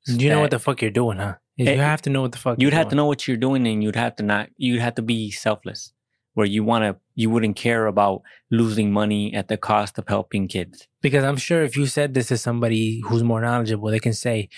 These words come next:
Speaker 1: "Well, this is the things that you're not thinking about, that I'm just not thinking about." But that idea to me has always been hella tight,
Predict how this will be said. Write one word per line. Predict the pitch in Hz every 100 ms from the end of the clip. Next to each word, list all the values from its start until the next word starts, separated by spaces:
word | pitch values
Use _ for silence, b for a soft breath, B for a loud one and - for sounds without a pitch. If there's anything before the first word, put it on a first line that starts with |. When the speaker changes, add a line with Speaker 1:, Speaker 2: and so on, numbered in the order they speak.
| B B
Speaker 1:
"Well, | - 127 123 120
this | 127 131
is |
the | 127
things | 113 123 113
that | 110
you're | 113 113
not | 110
thinking | 117 110
about, | 98 95 - _ _ _ - 120 - _
that | 113 113
I'm | 117
just | 113 -
not | 113 101
thinking | 127 120 110
about." | - - - _ _ b b b
But | - 127
that | 117
idea | 117 113 101 139 202 196
to | 165
me | 143 175 170
has | 117
always | 127 131 113 110
been | 113 101
hella | 113 113
tight, | 104 107 98